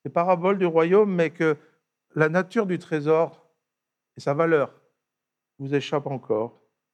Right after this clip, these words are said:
ou encore si vous avez déjà saisi le trésor, et si vous entendez un appel à, à vous engager dans le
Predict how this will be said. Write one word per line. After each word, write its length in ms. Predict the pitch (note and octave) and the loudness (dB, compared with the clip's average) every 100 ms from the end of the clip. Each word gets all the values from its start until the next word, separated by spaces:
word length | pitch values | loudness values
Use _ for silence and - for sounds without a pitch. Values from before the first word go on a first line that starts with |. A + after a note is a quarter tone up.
| _ _ _ _ _ _ _ - | _ _ _ _ _ _ _ -2
ou 80 | F3 | 0
encore 260 | F3+ B3 | 4 2
si 320 | - F#3+ E3+ C#3+ _ - | 2 -2 -2 -6 _ -8
vous 160 | D3+ | -2
avez 160 | D#3+ E3 | 0 2
déjà 340 | F#3+ G#3+ C4 | 0 0 0
saisi 300 | - F3 D#3 | 0 -6 -6
le 80 | D#3 | -6
trésor, 640 | - D#3+ D3+ D#3+ D3 - _ _ _ _ _ _ _ _ _ _ _ | -4 -4 4 4 4 -4 _ _ _ _ _ _ _ _ _ _ _
et 60 | D3+ | -8
si 120 | F3 | -2
vous 140 | G3 G#3+ | 2 2
entendez 340 | G3+ G3+ A3+ | 2 2 2
un 180 | G3+ E3+ | 2 2
appel 440 | D#3+ F3+ G3 G#3 | 0 2 0 0
à, 360 | D3+ C3+ C3 B2+ _ _ _ _ - | -2 -2 -6 -8 _ _ _ _ -12
à 60 | |
vous 200 | C#3 D3 | -8 -4
engager 600 | F3 E3+ E3 D3 C#3 A#2+ - _ _ _ _ _ _ _ _ | -2 -2 -2 -2 -4 -4 -12 _ _ _ _ _ _ _ _
dans 180 | B2+ | -6
le 60 | C#3 | -4